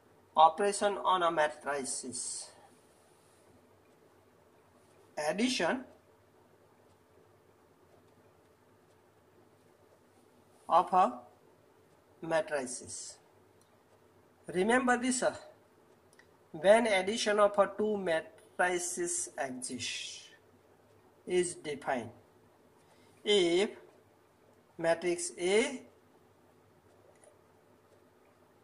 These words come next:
A I J and matrix B,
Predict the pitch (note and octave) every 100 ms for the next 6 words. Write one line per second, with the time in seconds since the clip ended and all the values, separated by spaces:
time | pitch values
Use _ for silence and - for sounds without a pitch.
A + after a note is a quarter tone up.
0 | _ _ _ _ _ _ _ - - _
1 | E3+ F3+ F#3+ F#3 G3 G#3+ F3 D#3+ F#3 -
2 | - _ _ _ _ - - D#3+ D#3 D#3
3 | D3+ D#3 C#3+ - E3+ E3+ F3+ G3+ B3+